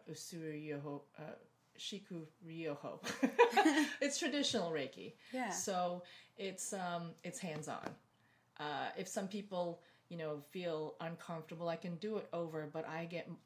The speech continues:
Speaker 1: for myself, personally, I get more of a gauge of what's going on with that person's body when I do
Speaker 2: When you're
Speaker 1: hands-on. Yeah.
Speaker 2: connecting
Speaker 1: Mm-hmm.
Speaker 2: physically.
Speaker 1: Yeah.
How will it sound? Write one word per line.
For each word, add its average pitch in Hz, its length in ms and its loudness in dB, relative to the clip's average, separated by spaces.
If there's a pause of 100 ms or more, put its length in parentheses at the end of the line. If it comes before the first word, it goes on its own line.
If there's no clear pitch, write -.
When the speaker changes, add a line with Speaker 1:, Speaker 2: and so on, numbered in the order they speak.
(140)
Speaker 1:
for 175 160 -4
myself, 160 680 -6 (100)
personally, 165 380 -4
I 151 100 -4
get 160 240 -4
more 160 300 -4
of 165 80 -6
a 175 40 -6
gauge 156 380 -4
of 151 140 -6
what's 151 160 -10
going 156 260 -8
on 151 160 -8
with 147 140 -10
that 143 200 -8
person's 147 380 -10
body 143 320 -8
when 143 160 -10
I 147 160 -10
do - 100 -14 (300)
Speaker 2:
When 196 140 -4
you're 180 140 -4
Speaker 1:
hands-on. 180 300 -10 (380)
Yeah. 160 120 -4
Speaker 2:
connecting 170 500 -4
Speaker 1:
Mm-hmm. 202 160 0
Speaker 2:
physically. 214 500 -4 (160)
Speaker 1:
Yeah. 156 220 -4